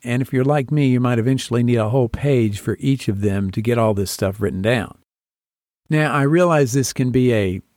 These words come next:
dangerous exercise in that sometimes we have the tendency to nitpick ourselves to pieces over the tiniest little mistakes, so don't be too hard on yourself. Just focus on the ways your life in general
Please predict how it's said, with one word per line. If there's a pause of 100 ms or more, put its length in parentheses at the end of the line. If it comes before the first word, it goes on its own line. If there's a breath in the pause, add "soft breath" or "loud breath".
dangerous
exercise
in
that (260)
sometimes
we
have
the
tendency
to
nitpick
ourselves
to
pieces
over
the
tiniest
little
mistakes,
so (340)
don't
be
too
hard
on
yourself.
Just
focus
on
the
ways
your
life
in
general